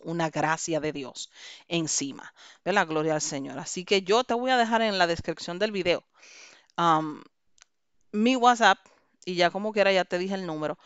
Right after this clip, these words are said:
pero te voy a dejar ahí los datos también para que te comuniques con nosotros y puedas adquirir tu espada de David. Es hermosa, preciosa.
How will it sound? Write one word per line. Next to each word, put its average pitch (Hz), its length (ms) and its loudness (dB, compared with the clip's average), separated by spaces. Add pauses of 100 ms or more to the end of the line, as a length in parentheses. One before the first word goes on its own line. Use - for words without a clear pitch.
(220)
pero 175 120 -2
te 170 80 -2
voy 170 140 2
a 180 40 6
dejar 196 260 4
ahí 175 320 2 (180)
los 165 320 -2
datos 165 520 0
también 151 540 -6 (280)
para 165 160 -2
que 160 100 -2
te 160 100 -4
comuniques 156 460 -6
con 170 180 -8
nosotros 165 640 -8
y 170 100 -16
puedas 151 360 -6
adquirir 147 400 -8
tu 143 180 -12
espada 143 720 -2
de 160 240 -12
David. 127 300 -10 (160)
Es 170 260 -6
hermosa, 160 640 -6
preciosa. - 720 -12